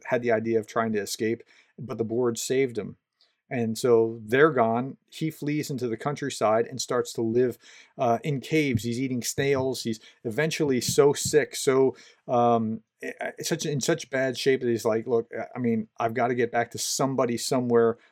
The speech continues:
or I simply won't make it." And he gets onto the road and he sees a tank, and it's an American tank, <laughs> and,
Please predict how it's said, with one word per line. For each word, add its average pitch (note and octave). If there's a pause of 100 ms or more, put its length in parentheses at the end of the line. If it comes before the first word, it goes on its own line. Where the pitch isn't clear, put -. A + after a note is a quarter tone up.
(100)
or A#2
I A2+
simply C3
won't A#2+
make A#2
it." G#2+ (540)
And A2
he A#2+
gets A2+
onto C3
the B2
road A#2+
and A2
he A2
sees A2
a -
tank, - (540)
and A#2
it's A2+
an A2+
American A#2
tank, A#2 (240)
<laughs> -
and, A#2+